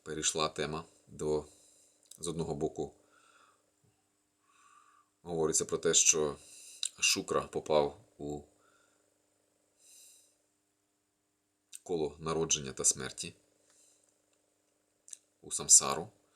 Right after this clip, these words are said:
і почав перероджуватися в різних тілах. Це те, що було з Шукрою.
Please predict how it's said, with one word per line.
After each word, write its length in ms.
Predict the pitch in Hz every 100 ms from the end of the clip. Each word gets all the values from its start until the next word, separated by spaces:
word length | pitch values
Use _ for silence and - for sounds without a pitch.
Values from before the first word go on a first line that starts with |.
| _ -
і 60 |
почав 440 | - - 90 90 - _ _ _ -
перероджуватися 920 | 92 87 78 78 85 85 90 - 85
в 60 |
різних 280 | 76 76 76
тілах. 440 | - 78 67 - - _ _ _ _ _ _ - - -
Це 340 | - 90 92 - - - _ _ _ _ _ _ _ _ - - _ _ - - - _ _ _ _ _ - - - _
те, 120 | - 87
що 180 | -
було 200 | 85 85
з 20 | 80
Шукрою. 540 | - 87 - 67